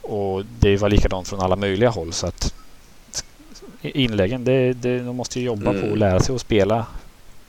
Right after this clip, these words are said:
Speaker 1: på honom om han ska vara bra.
Speaker 2: Ja, för annars tyckte jag att just när det inte var inlägg utan bollen bara kom rakt upp på honom, då var han väldigt bra som bollmottagare
Speaker 1: Mm.
Speaker 2: och oftast, liksom,
Speaker 1: Absolut.
Speaker 2: bröstade ner, spelade enkelt bakåt eller skarvade.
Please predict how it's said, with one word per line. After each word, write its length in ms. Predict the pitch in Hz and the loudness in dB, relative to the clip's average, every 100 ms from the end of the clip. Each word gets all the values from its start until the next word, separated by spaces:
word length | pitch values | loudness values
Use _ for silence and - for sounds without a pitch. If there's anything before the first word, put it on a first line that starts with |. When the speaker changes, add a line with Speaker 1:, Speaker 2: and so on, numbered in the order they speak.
| - | -8
Speaker 1:
på 260 | 120 123 | -2 0
honom 300 | 117 107 87 | 0 -2 -6
om 120 | 90 87 | -10 -6
han 120 | 92 | -4
ska 140 | - | -4
vara 60 | 85 | -4
bra. 180 | 80 95 107 | -4 -4 -4
Speaker 2:
Ja, 160 | 98 - - | -8 -10 -4
för 100 | - | 2
annars 240 | 107 101 - | 4 4 4
tyckte 280 | 120 117 | 2 4
jag 160 | 104 101 | 6 6
att 320 | 101 - - - | 4 -2 -14 -4
just 280 | 104 - - | -2 -2 -6
när 360 | - 101 98 104 - - - - - - - - - | -2 2 2 2 -6 -14 -20 -20 -20 -20 -20 -20 -16
det 160 | - 107 | -4 -2
inte 140 | 98 | 0
var 60 | 104 | 2
inlägg 280 | 98 87 92 | 2 2 0
utan 240 | 98 92 | 2 2
bollen 280 | 92 87 90 | 4 2 4
bara 120 | 87 | 2
kom 300 | 87 - 87 | 0 -2 2
rakt 280 | 90 85 - | 2 2 2
upp 200 | 104 104 | 0 2
på 200 | 120 85 | 4 4
honom, 200 | 87 90 | 2 2
då 100 | 101 | 6
var 60 | 120 | 8
han 80 | 120 | 8
väldigt 240 | 107 101 | 4 2
bra 120 | - 87 | 0 -2
som 220 | 98 90 | -2 0
bollmottagare 680 | 90 87 90 - 87 90 | 2 2 0 2 2 4
Speaker 1:
Mm. 120 | 98 104 | 2 2
Speaker 2:
och 60 | |
oftast, 300 | - - - | 0 -4 -2
liksom, 200 | 92 - 98 - - | -4 -4 -4 -8 -12
Speaker 1:
Absolut. 140 | - 117 | -2 4
Speaker 2:
bröstade 380 | 104 104 104 98 | 4 6 4 4
ner, 240 | 95 95 | 4 4
spelade 400 | - - 95 98 | 2 2 4 4
enkelt 320 | 90 87 92 | 4 0 0
bakåt 540 | 104 87 90 - 98 98 | 2 2 2 0 0 2
eller 160 | 87 | 0
skarvade. 680 | 90 - 95 87 85 82 87 | 2 2 4 4 2 2 0